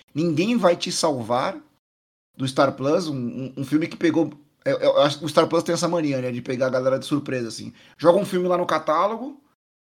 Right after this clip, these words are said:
e aí dá uma impactada, assim, né? Aí começa a ver nas, o barulhinho, né, aquele bur-, chamado burburinho nas redes sociais e tal, e, e, e aí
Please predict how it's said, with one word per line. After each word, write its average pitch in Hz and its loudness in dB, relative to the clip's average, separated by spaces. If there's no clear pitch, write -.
e 151 4
aí 160 6
dá 180 6
uma 185 2
impactada, 151 0
assim, 117 -8
né? 117 -6
Aí 127 -2
começa 147 -2
a 156 0
ver 160 0
nas, 160 -4
o - -14
barulhinho, 156 4
né, 160 0
aquele 156 -2
bur-, 143 0
chamado 160 0
burburinho 151 2
nas 143 -6
redes 143 -4
sociais 151 -2
e - -18
tal, 175 0
e, 202 -10
e, 170 -8
e 180 10
aí 185 4